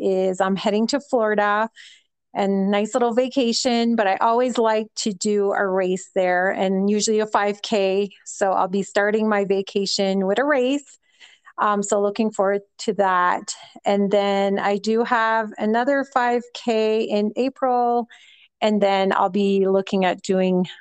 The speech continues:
uh, mile races 'cause they're all in that April, May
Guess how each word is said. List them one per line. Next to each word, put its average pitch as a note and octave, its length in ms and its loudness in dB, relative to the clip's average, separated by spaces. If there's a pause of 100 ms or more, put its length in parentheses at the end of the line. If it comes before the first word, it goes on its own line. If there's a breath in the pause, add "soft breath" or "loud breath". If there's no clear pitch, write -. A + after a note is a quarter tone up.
(160 loud breath)
uh, F#3 200 0
mile F3+ 340 2
races F3+ 560 -2
'cause F#3 220 -2
they're F#3 220 2
all F#3 560 2 (180)
in G3 260 0
that D#3+ 360 0 (580)
April, A3 480 0
May F#3 720 2